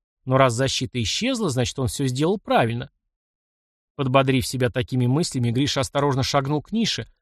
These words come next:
посматривая на потолок, откуда, как он помнил, выпадала решетка.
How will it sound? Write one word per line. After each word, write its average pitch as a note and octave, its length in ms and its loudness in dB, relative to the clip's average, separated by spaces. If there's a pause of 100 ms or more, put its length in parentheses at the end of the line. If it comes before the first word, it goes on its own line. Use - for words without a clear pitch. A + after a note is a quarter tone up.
(180)
посматривая C#3+ 560 0
на C#3 100 2
потолок, F#3+ 560 -2
откуда, A#3+ 400 -2
как A3+ 180 -2
он G#3 140 0
помнил, A3+ 340 2
выпадала B2 460 2
решетка. C3 580 -4